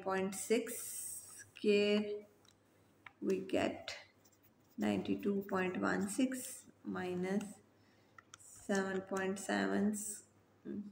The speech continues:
seven point seven squares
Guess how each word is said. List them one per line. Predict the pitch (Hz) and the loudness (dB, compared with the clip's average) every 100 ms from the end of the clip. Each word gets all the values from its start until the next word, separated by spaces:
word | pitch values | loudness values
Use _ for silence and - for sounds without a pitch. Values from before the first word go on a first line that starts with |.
| - - - _ _ - | -16 -20 -20 _ _ -6
seven | 196 190 185 | -2 0 0
point | 190 190 190 | 0 0 -2
seven | 208 208 190 202 | 0 0 2 0
squares | - - 233 226 226 - | -2 -2 0 0 -4 -8